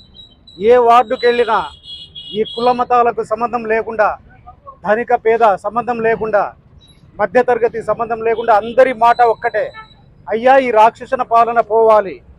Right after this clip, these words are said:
వాళ్ళ అనూహ్య స్పందన చూస్తుంటే ప్రతి వార్డులో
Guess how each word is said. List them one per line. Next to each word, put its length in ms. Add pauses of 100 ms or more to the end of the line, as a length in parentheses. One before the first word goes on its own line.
(920)
వాళ్ళ 200
అనూహ్య 420
స్పందన 480
చూస్తుంటే 400
ప్రతి 280
వార్డులో 640